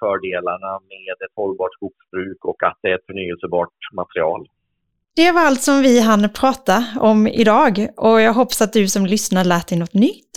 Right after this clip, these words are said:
Speaker 2: och tyckte att det var ett intressant avsnitt. Tack både till Mattias och Henrik för att ni deltog.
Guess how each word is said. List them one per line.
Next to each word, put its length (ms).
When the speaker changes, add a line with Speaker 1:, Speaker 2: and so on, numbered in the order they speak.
Speaker 2:
och 120
tyckte 300
att 100
det 100
var 120
ett 200
intressant 640
avsnitt. 600
Tack 360
både 220
till 160
Mattias 640
och 60
Henrik 460
för 100
att 100
ni 220
deltog. 500